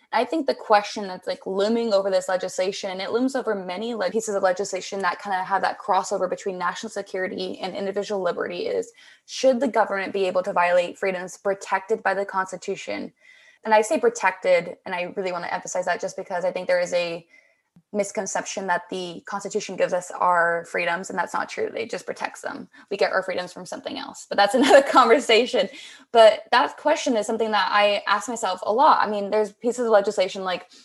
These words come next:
the Patriot Act, extremely controversial because of this very same question. You have to be able to weigh national security and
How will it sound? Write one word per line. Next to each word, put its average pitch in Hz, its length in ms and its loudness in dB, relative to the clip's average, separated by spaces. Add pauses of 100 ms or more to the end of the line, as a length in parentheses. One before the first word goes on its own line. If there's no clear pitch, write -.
the 214 60 2
Patriot 196 480 -2
Act, - 320 -2 (320)
extremely 208 540 -2
controversial 202 720 -4
because 214 260 0
of 190 60 -8
this 196 160 -4
very 185 580 0
same 180 380 -2
question. - 560 -2 (540)
You 220 100 -2
have 214 260 0
to 226 80 0
be 220 100 2
able 196 180 0
to 190 80 0
weigh 190 380 4
national 185 360 0
security 185 840 -4 (360)
and 190 540 -2